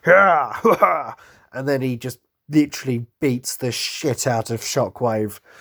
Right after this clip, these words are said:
And I saw people going, "Oh no, Optimus Prime's being too violent." And that I disagree with, 'cause he's in a war. At the end of the day, this war's been going on for millions of years. Like, is screaming,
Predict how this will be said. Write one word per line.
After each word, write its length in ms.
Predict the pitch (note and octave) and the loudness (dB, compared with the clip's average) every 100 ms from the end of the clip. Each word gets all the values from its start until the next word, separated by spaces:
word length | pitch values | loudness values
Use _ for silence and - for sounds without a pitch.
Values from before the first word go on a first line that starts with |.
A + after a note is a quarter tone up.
| - - - _ _ | -18 -18 -18 _ _
And 100 | C#3+ | 0
I 80 | D3 | 0
saw 180 | C3+ E3 | 2 2
people 280 | D#3 C#3+ C#3 | 2 0 2
going, 320 | C3+ C3+ C3+ _ _ | 2 0 -4 _ _
"Oh 200 | A3 A#3+ | 2 2
no, 220 | A#3 A#3+ A3+ | 4 2 0
Optimus 240 | - A3+ | -4 -14
Prime's 360 | - A#3 A3 G#3 | -2 0 0 -2
being 280 | A3 G#3+ | -2 -2
too 280 | G3+ A#3 A3 | -2 -2 -2
violent." 520 | G3+ A3+ A3+ D3+ A#2+ _ | 2 2 2 0 -4 _
And 280 | E3 F#3 F3+ _ _ _ _ _ _ _ _ - | -10 -10 -10 _ _ _ _ _ _ _ _ -6
that 260 | F#3+ C4+ F#3 | 2 2 4
I 60 | |
disagree 460 | F3 D#3+ D3+ F3 D3+ | 2 0 0 2 2
with, 260 | G2+ G2+ | -2 -6
'cause 320 | - C#3+ C3+ - _ _ _ _ _ _ _ _ _ | -8 -8 -8 -16 _ _ _ _ _ _ _ _ _
he's 340 | - C3 G#3 A#3 | -4 4 4 6
in 100 | A3 | 2
a 60 | |
war. 500 | C#3+ D#3+ A#2+ D#2+ D2+ - | 2 2 0 -2 -10 -6
At 80 | F3 | 0
the 120 | A#3 | 0
end 160 | A3 | 2
of 80 | G3+ | 0
the 80 | D3+ | 0
day, 440 | C#3+ C#3 C#2 F2 - _ _ _ _ _ | 0 0 0 -10 -12 _ _ _ _ _
this 340 | F#3+ G3+ - | -4 -4 -2
war's 240 | F#3+ E3 C3 | 0 0 0
been 140 | D3+ | -4
going 220 | D3+ C#3 | -2 -2
on 60 | C#3 | -4
for 120 | D#3 | -8
millions 400 | E3 C#3 C3 B2 | -6 -4 -4 -6
of 100 | B2 | -4
years. 320 | C#3 G#2+ F#2+ | -2 -2 -2
Like, 260 | C3+ C3 - - - - _ _ _ _ _ - - | -2 -2 -4 -18 -20 -20 _ _ _ _ _ -6 4
is 160 | D#3 | 4
screaming, 880 | - - - F3+ G3+ F#3+ F#3+ E3+ C3+ | 6 2 0 4 4 4 2 2 -4